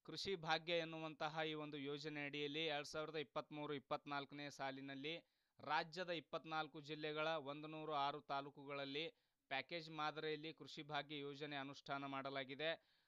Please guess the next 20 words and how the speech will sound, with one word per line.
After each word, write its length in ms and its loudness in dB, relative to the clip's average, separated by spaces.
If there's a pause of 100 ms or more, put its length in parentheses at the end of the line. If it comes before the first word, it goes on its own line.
(180)
So, 240 0 (240)
ಅರ್ಜಿ 320 -2
ಸಲ್ಲಿಕೆಗೆ 840 2 (240)
ನೋಡ್ಬೋದು 460 4
ಇಲ್ಲಿ 220 2
ಕ್ಷೇತ್ರ 440 4
ಬದು 260 2
ನಿರ್ಮಾಣ, 460 4 (240)
ಕೃಷಿ 280 -2
ಹೊಂಡ 260 2
ತಯಾರಿಕೆ 640 4 (360)
ಹಾಗೂ 200 -2
ಕೃಷಿ 300 -4
ಹೊಂಡ 240 4
ಸುತ್ತಲೂ 600 2 (380)
ತಂತಿ 300 0
ಬೇಕಾಗತ್ತೆ 580 2
ಇಲ್ಲಿ. 240 2 (640)
ಹಾಗೂ 380 0 (320)
ಕೃಷಿ 360 0